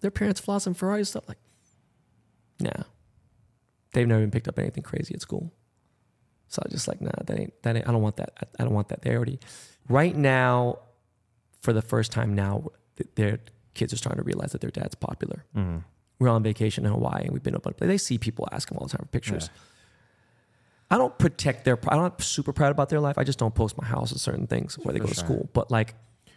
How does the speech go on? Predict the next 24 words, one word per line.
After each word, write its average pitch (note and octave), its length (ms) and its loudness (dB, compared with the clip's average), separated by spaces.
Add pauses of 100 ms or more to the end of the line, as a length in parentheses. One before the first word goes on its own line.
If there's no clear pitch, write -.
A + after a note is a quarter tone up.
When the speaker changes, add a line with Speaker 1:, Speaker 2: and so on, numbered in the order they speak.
(540)
Speaker 1:
we're D#3+ 120 4
walking A#2 320 4
in G#2+ 60 2
downtown G#2 380 0
Waikiki - 400 -4
Beach, - 240 -4
and - 80 -4
we - 60 0
get - 80 -2
stopped - 260 -6
forty - 160 -4
times - 340 -4
in - 100 -4
an - 80 -4
hour. - 260 -4
They, A1 120 0
they A#2+ 140 0
know A2+ 120 2
their G1+ 120 -4
dad's, - 320 -6
like, - 120 -6
s-, - 180 -6
you - 80 -2
know, - 100 -6